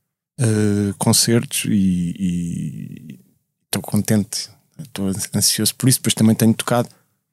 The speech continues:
tanto com os Orelha, quer dizer, com os Orelha agora não temos tocado, mas, mas estou a tocar com os Três Tristes Tigres ao vivo, por isso também temos tido um, um bom,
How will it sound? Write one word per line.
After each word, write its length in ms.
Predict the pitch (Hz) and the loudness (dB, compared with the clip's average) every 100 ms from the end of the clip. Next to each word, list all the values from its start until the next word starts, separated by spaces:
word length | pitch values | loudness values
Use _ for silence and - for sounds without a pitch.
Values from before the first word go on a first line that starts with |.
| _ - - _ - | _ -20 -20 _ -6
tanto 260 | 110 98 - | -2 -2 -2
com 220 | 101 98 | -2 -2
os 160 | 92 | 0
Orelha, 920 | 101 104 104 95 101 98 98 98 95 - _ _ - | 0 0 0 0 0 0 0 -2 -4 -8 _ _ 0
quer 80 | |
dizer, 140 | 139 131 | 2 2
com 80 | 120 | 4
os 80 | |
Orelha 240 | 120 127 123 | 4 4 4
agora 200 | 123 123 | 4 4
não 120 | 123 | 4
temos 240 | 123 120 | 4 2
tocado, 340 | - 135 135 110 | 2 0 2 2
mas, 180 | 104 - - _ _ | 2 0 -8 _ _
mas 480 | 107 107 104 98 - - _ _ | 2 4 4 2 0 -4 _ _
estou 180 | - 120 | 0 0
a 20 | |
tocar 300 | - 120 - | 2 -2 -2
com 140 | - | -2
os 140 | 101 - | 0 0
Três 220 | - 113 | -2 -2
Tristes 380 | - 110 - - | -2 -2 -2 2
Tigres 300 | 120 107 104 | 4 4 2
ao 140 | 101 | 2
vivo, 240 | 107 107 - | 2 2 0
por 100 | 104 | -2
isso 120 | - | 2
também 180 | 101 101 | 2 2
temos 240 | 104 92 | 2 0
tido 220 | - 101 | 0 0
um, 80 | 98 | 0
um 280 | 95 107 104 | 0 0 0
bom, 360 | 104 104 98 | 2 2 2